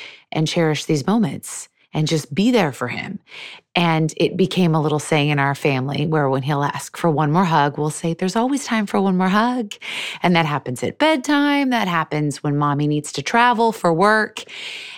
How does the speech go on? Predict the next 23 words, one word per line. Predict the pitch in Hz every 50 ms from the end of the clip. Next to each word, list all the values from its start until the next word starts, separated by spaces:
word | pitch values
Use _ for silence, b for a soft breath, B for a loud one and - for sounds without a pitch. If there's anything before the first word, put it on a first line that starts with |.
| B B - 190
And | 185 180 175 175 170 170 170 170 156 - - -
that's | - 175 165 165 - -
how | - 190 185
the | 190 185
book | 151 - - - -
came | - - 156 147 147
about. | 135 127 131 127 127
I | 135
was | 135 139 147 - -
telling | - 170 160 160 165 165
my | 165 165 - - -
editor | 175 196 202 180 151 151 147 -
that | 135 135 - -
story | - - 170 170 180 180 160
and | 147 143
she | - - -
said, | - - 151 139 127
"Megan, | 143 143 143 139 - 147 143 143 - _ -
that | 143 135 143 139 135
is | 131 131 120 -
your | 135 131
next | 127 123 117 - - -
book. | - 170 151 - - - b